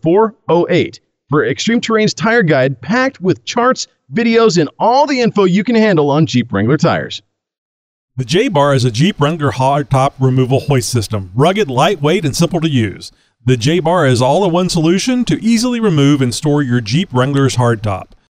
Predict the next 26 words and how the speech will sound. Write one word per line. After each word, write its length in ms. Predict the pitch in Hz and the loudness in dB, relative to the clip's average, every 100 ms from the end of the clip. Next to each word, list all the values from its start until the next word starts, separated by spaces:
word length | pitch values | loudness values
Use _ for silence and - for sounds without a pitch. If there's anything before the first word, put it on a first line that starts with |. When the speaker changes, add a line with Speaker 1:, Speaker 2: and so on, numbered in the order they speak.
| _ _ _ | _ _ _
Speaker 2:
The 100 | 127 | -2
J-Bar 440 | 127 185 170 170 156 | 0 0 2 0 2
fits 280 | 160 151 | 0 -2
both 260 | 127 143 - | 0 0 0
two-door 380 | - 214 247 220 | 0 0 2 0
and 260 | 147 190 196 | 0 -2 -2
four-door 420 | 220 294 233 135 | -2 0 2 2
models 460 | 120 120 123 - - _ _ | 2 2 2 -2 -8 _ _
from 220 | 147 135 | -2 0
two 160 | 226 | 0
thousand 420 | 233 190 175 185 165 | 0 2 2 0 0
seven 340 | 151 139 139 | 0 0 0
to 100 | 156 | -2
current. 480 | - 143 110 87 - _ _ _ _ _ _ _ _ | -2 -2 -2 -6 -16 _ _ _ _ _ _ _ _
We 120 | 143 | -2
can 120 | - 147 | 0 0
also 260 | 196 214 | 2 2
custom 420 | - 247 - 220 | 2 0 0 -2
fit 260 | 165 180 240 | 0 0 0
the 100 | 139 | 0
J-Bar 420 | 113 156 165 160 | 0 0 0 0
cables 580 | 151 143 151 165 185 - - | 0 0 0 -4 -6 -10 0
to 140 | 147 | 0
fit 300 | - 175 - - | 2 -2 -2 -2
older 340 | 156 165 175 160 | 0 2 2 0
models. 640 | 160 160 107 90 - - | 0 0 -2 -6 -12 -18